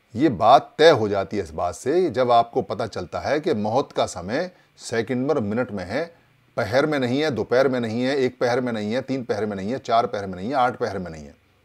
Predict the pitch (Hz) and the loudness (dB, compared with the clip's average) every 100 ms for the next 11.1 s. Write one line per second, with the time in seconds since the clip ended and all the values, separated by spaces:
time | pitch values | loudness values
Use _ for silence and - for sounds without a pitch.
0 | _ 101 95 113 120 139 131 127 147 143 | _ -4 4 4 4 0 2 2 0 -2
1 | 110 120 113 98 87 85 76 _ _ _ | 0 -2 -2 -4 -6 -8 -12 _ _ _
2 | _ 98 - 131 107 113 - 123 117 113 | _ -10 0 2 4 2 0 -2 0 0
3 | 110 107 104 98 95 _ _ _ _ - | 2 0 -2 -6 -8 _ _ _ _ -20
4 | _ _ _ _ - 165 139 156 - 196 | _ _ _ _ 6 10 12 10 8 6
5 | 156 - 175 175 185 180 147 143 165 160 | 6 2 2 4 6 4 2 -2 0 2
6 | 135 117 104 113 160 180 - _ _ _ | 4 2 6 8 8 8 -2 _ _ _
7 | _ 180 185 - 123 160 190 208 165 - | _ 2 2 4 12 12 12 8 6 4
8 | 151 185 196 - 135 123 175 160 156 165 | -2 0 -2 2 2 2 0 2 4 10
9 | 175 147 127 120 160 - 170 165 - 120 | 10 10 4 2 2 4 6 4 2 -2
10 | 135 170 - - 170 180 135 98 143 180 | 0 -2 -2 2 2 4 0 -2 -2 0
11 | 190 | -2